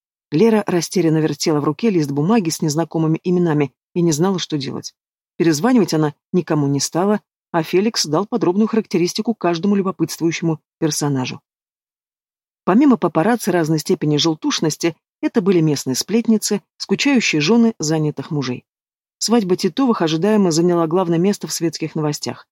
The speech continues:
Леру там рассмотрели чуть ли не под микроскопом, не просто раскрыв стоимость её наряда, но даже какой оттенок помады она использовала. Спекуляций на тему любовного треугольника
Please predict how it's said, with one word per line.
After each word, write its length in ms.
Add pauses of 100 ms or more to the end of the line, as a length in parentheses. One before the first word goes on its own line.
(360)
Леру 300
там 200
рассмотрели 560
чуть 280
ли 80
не 160
под 140
микроскопом, 760 (400)
не 140
просто 360
раскрыв 360
стоимость 420
её 180
наряда, 440 (360)
но 120
даже 240
какой 260
оттенок 400
помады 460
она 220
использовала. 640 (500)
Спекуляций 580
на 100
тему 280
любовного 440
треугольника 680